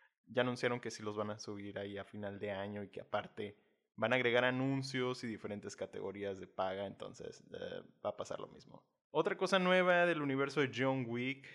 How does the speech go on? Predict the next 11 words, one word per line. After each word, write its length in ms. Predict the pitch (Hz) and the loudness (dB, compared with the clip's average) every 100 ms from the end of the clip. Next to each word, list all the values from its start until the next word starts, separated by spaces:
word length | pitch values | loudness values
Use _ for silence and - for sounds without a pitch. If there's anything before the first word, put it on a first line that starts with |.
| - - | -20 -8
otro 220 | 104 - | -8 -6
spin-off 600 | 107 - 120 123 123 - | -8 -4 -2 2 2 0
en 80 | 104 | -6
forma 240 | 117 120 131 | -4 0 0
de 80 | |
serie, 580 | 127 - 160 165 180 175 _ _ _ - | 0 2 2 2 -2 -6 _ _ _ -2
viene 220 | 151 175 | 2 2
a 40 | |
caer 240 | 170 165 170 | 4 4 4
en 100 | 165 | -2
Peacock 540 | 165 165 170 190 190 | -2 -2 4 4 2